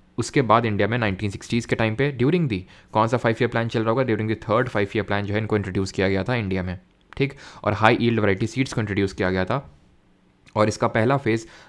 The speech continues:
rich and affluent states of आंध्रा, पंजाब, यहाँ पे फोकस था ये। ऑलराइट, आगे बढ़ते हैं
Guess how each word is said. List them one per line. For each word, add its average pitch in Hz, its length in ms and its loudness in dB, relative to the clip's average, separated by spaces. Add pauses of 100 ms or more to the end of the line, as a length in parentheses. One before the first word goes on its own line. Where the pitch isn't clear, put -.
rich 120 200 4
and 123 140 2
affluent 110 480 0
states 107 240 2
of 101 140 0
आंध्रा, 107 400 2
पंजाब, 98 520 0
यहाँ 104 280 -2
पे 113 60 0
फोकस - 440 -8
था 82 40 -12
ये। 82 160 -12 (180)
ऑलराइट, 127 220 -4 (160)
आगे 101 180 -2
बढ़ते 113 240 -4
हैं 143 100 -4